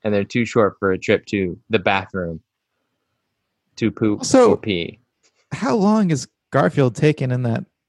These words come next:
Speaker 2: sandbox?
Speaker 1: Yeah, I know. Well, it's one of those things, like, is he talking about taking a shit? 'Cause I get that. Like, commercials are probably not long enough to go take a shit, but, like, he'd probably take a piss,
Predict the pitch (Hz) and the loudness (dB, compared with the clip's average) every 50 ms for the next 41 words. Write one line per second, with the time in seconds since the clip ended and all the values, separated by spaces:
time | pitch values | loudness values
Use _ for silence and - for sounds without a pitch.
0 | _ _ _ - - - 160 185 190 - 120 123 117 123 - - - - - - | _ _ _ -12 -8 -4 -4 -2 -2 0 0 -2 -2 -4 -6 -10 -14 -18 -18 -20
1 | _ _ _ _ _ _ _ _ _ - 208 196 175 147 - - - _ _ - | _ _ _ _ _ _ _ _ _ -2 0 2 2 2 0 -2 -8 _ _ -2
2 | 156 175 180 185 175 151 123 113 110 104 - 147 175 208 220 214 214 208 208 - | -2 0 2 4 4 4 4 4 2 0 -2 0 4 4 6 6 6 4 4 2
3 | - _ - 156 151 - 202 196 190 185 180 165 156 190 180 165 143 143 151 156 | -2 _ -2 -2 -2 0 0 0 2 2 0 0 -2 -2 -4 -4 -4 -4 -2 -2
4 | 147 143 - - _ - 160 165 170 208 - 196 185 185 190 185 185 175 170 185 | -2 -2 -6 -12 _ -6 -4 -4 -4 -2 -2 0 0 0 0 2 2 2 2 2
5 | 170 160 143 117 - - - 175 202 214 - 175 147 135 - - - 170 185 180 | 0 -2 -2 -4 -4 -4 -2 -2 -2 -2 -2 -2 -2 -2 -4 -4 0 2 2 2
6 | 143 123 107 - 101 101 110 120 - 143 131 123 113 - - _ _ 156 165 170 | 2 0 0 0 0 0 0 0 0 0 0 -2 -2 -4 -10 _ _ -2 0 0
7 | 156 143 123 117 110 110 - 135 120 117 113 104 101 98 - 104 101 98 95 95 | 0 -2 -4 -6 -8 -4 0 0 2 2 2 2 2 0 2 0 0 0 0 -2
8 | 92 95 - 104 98 101 - 104 87 87 85 - 131 135 113 - 104 95 104 101 | -4 -4 -4 -4 -4 -4 -4 -4 -6 -6 -4 0 2 2 2 2 2 2 2 0
9 | - - _ _ _ _ _ _ - 85 87 - _ - 101 87 90 90 90 - | 0 -4 _ _ _ _ _ _ -10 -10 -10 -10 _ -4 -4 -4 -4 -4 -8 -10
10 | _ 98 92 - 82 - _ _ _ _ _ _ _ _ _ _ _ - - - | _ -10 -10 -10 -10 -12 _ _ _ _ _ _ _ _ _ _ _ -2 0 2
11 | 143 160 120 104 107 - - - - | 2 2 2 -2 -4 -8 -14 -20 -20